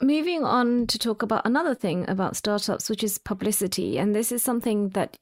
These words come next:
you as a person and also Kalea are really great at. I've, can you share some of these amazing things you've done with Apple? You were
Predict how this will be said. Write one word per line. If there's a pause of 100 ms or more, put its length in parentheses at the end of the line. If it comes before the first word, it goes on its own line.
you
as
a
person
and
also
Kalea
are
really
great
at. (440)
I've,
can
you
share
some
of
these
amazing
things
you've
done
with
Apple?
You
were